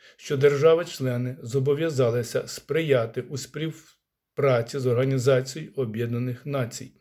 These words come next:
загальній повазі та дотриманні прав людини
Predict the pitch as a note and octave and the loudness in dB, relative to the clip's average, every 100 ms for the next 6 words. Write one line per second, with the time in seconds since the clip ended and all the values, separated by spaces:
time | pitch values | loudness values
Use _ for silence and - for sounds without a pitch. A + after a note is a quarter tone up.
0 | _ - - - - C3+ B2 C3+ C#3+ D#3+ | _ -20 -20 -18 0 4 6 4 2 -4
1 | D#3+ D3+ B2+ A#2+ A#2 C3 A#2 A#2+ B2 C#3 | 0 2 2 0 -2 -8 -6 -6 -4 -4
2 | C#3 C3+ C3+ C3 B2 B2 C3+ - B2+ A2 | -2 -4 -4 -2 -2 -2 -4 -4 -2 0
3 | A#2+ C3+ | 0 0